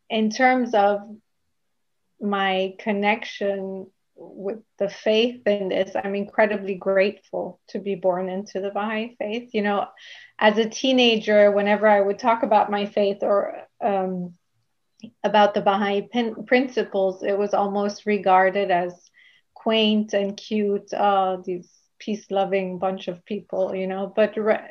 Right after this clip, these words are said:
now we've grown into a world where it's not just quaint and cute,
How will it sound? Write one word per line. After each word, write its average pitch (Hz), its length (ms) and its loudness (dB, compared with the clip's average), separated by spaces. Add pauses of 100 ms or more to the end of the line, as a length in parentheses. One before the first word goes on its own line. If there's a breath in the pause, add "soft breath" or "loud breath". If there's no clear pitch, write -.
now 233 360 4
we've 208 200 2
grown 214 320 2
into 214 320 -2
a 190 80 2
world 208 480 2
where 185 380 2 (1400 loud breath)
it's 214 280 0
not 214 380 4
just 208 320 0
quaint 220 340 0
and 208 200 0
cute, 269 360 0